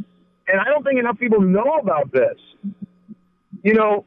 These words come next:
the league, obviously, and the team haven't cleared him, which is the most important factor here. But Erik Spoelstra was on the floor back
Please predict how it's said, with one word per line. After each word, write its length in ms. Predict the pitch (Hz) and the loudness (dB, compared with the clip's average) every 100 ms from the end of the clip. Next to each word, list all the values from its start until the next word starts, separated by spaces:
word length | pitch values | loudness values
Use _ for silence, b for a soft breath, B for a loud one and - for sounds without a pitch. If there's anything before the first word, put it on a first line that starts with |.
| - | -6
the 160 | 156 202 | 2 4
league, 380 | 196 262 302 220 | 4 2 0 -2
obviously, 560 | 190 185 180 - 196 | -2 0 0 0 0
and 80 | 175 | 0
the 120 | 170 - | -2 -4
team 500 | 262 254 214 196 214 - | -2 0 0 0 -4 -4
haven't 320 | 180 175 - | -2 -2 0
cleared 320 | - 175 156 | 2 2 2
him, 400 | 147 131 139 190 _ - | 0 0 -2 -8 _ -4
which 200 | 156 180 | -2 2
is 180 | 175 185 _ - 226 | 0 0 _ -8 0
the 80 | 156 | 2
most 180 | 170 | 2
important 380 | 151 147 175 147 | 2 2 2 2
factor 340 | 175 170 - 151 | -2 -2 -2 0
here. 300 | 139 127 131 | 0 0 -2
But 360 | - 269 180 - _ _ - 202 | -2 -2 -2 -8 _ _ -18 -6
Erik 300 | 190 294 370 - - | -2 0 -2 -8 -4
Spoelstra 600 | - 277 302 - 165 147 - _ | 0 2 0 0 2 2 -2 _
was 180 | - 196 190 | 0 0 2
on 300 | 190 247 320 | 2 2 2
the 100 | 294 196 - | -2 -4 -2
floor 600 | 160 208 294 254 139 - 202 - - - - | 2 4 4 2 0 -4 -8 -12 -14 -20 -16
back 320 | - 208 247 | -6 -4 -4